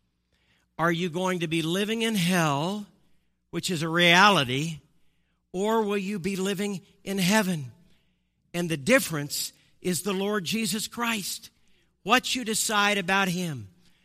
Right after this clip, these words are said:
Have you given your life to him? Have you trusted him as Savior?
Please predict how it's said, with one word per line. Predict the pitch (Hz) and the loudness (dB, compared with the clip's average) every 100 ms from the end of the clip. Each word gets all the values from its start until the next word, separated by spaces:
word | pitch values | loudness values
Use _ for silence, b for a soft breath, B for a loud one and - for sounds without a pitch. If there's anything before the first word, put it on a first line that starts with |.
| _ - | _ -4
Have | 202 185 | -2 0
you | 208 | -4
given | 170 175 247 254 | -2 0 2 0
your | 247 233 | -2 -2
life | 214 220 226 - | 2 4 2 0
to | 180 | -6
him? | 131 110 92 B B B B | -4 -6 -10 B B B B
Have | 175 190 | -4 -2
you | 196 202 | -4 -8
trusted | - 220 233 - 240 | -6 -2 0 0 -4
him | 220 220 | -4 -4
as | 208 | -4
Savior? | - 233 233 214 151 107 | -4 0 0 0 -4 -10